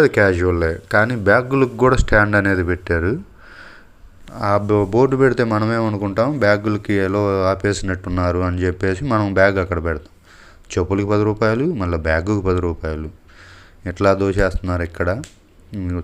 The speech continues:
చూశారు కదా, నీరు అనేది చాలా తక్కువ ఉంది. డైరెక్ట్గా స్నానం చేయడానికైతే అవ్వదు. ఏదన్నా చెంబు కానీ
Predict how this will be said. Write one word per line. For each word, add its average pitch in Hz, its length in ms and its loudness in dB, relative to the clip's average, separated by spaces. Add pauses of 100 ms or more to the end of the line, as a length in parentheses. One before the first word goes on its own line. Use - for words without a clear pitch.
చూశారు 92 420 0
కదా, 87 180 -2 (600)
నీరు 98 260 0
అనేది 95 320 0 (360)
చాలా 104 260 2 (140)
తక్కువ 92 360 -4
ఉంది. 87 220 -4 (840)
డైరెక్ట్గా 110 460 2
స్నానం 107 360 2
చేయడానికైతే 95 600 -2
అవ్వదు. 87 260 -2 (760)
ఏదన్నా 95 360 0 (340)
చెంబు 92 340 -2
కానీ 92 240 0